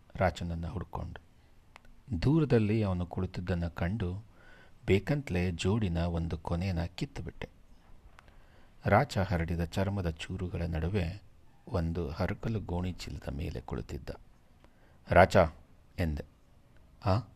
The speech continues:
ಏನ್ ಮಾಸಾಮಿ?" "ಕಿತ್ತೋಯ್ತು." "ಐ,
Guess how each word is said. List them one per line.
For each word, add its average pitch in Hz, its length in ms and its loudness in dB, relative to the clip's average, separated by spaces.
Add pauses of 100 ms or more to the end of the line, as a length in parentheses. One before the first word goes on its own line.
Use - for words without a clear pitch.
(420)
ಏನ್ 120 180 2
ಮಾಸಾಮಿ?" 85 540 -2 (1160)
"ಕಿತ್ತೋಯ್ತು." - 640 2 (880)
"ಐ, 82 360 2